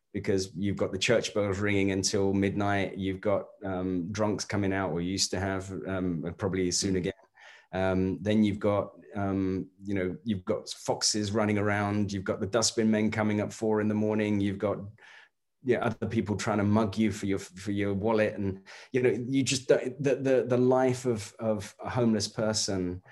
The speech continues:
Speaker 1: is incredibly difficult, and you know, and you don't even need to be on the streets to be homeless. You can be sofa surfing, and, and it's still a sense of belonging that is missing that everyone should be entitled to. Um,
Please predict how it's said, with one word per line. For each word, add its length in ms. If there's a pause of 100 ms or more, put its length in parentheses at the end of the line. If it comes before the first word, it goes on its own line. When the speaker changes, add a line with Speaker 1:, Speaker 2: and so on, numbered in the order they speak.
(440)
Speaker 1:
is 200
incredibly 800
difficult, 640
and 580
you 100
know, 120
and 180
you 80
don't 160
even 240
need 140
to 100
be 80
on 100
the 60
streets 340
to 100
be 120
homeless. 400
You 80
can 120
be 120
sofa 320
surfing, 560
and, 80
and 240
it's 120
still 260
a 60
sense 360
of 260
belonging 400
that 160
is 220
missing 460 (360)
that 100
everyone 380
should 180
be 100
entitled 460
to. 220 (540)
Um, 540